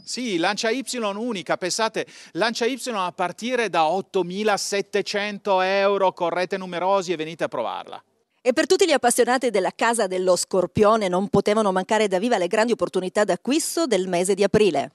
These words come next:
Speaker 1: Sì, aprile è un mese pazzesco per il marchio Abarth. Numerosi sono gli sconti e gli incentivi sulle automobili in pronta consegna e soprattutto la nuova cinque nove cinque allestimento pista.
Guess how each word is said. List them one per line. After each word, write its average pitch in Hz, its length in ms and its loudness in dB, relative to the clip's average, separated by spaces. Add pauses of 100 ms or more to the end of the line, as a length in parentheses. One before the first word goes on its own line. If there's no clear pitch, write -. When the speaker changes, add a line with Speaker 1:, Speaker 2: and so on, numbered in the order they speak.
(120)
Speaker 1:
Sì, 233 320 -2
aprile 208 420 -2
è 196 40 2
un 180 60 -4
mese 165 260 -2
pazzesco 190 680 -2
per 165 160 -2
il 151 100 -4
marchio 156 400 0
Abarth. 131 840 0
Numerosi 226 560 0
sono 190 280 -6
gli 170 120 -6
sconti 247 380 -2
e 170 40 -4
gli 151 60 -4
incentivi 180 600 -8
sulle 156 280 -2
automobili 170 720 -2
in 156 80 -6
pronta 185 340 -4
consegna 170 580 -6 (200)
e 196 120 2
soprattutto 233 800 -4
la 180 160 2
nuova 196 600 0
cinque 247 520 -2
nove 196 280 -2
cinque 233 520 -4 (140)
allestimento 180 680 -2
pista. 120 440 -8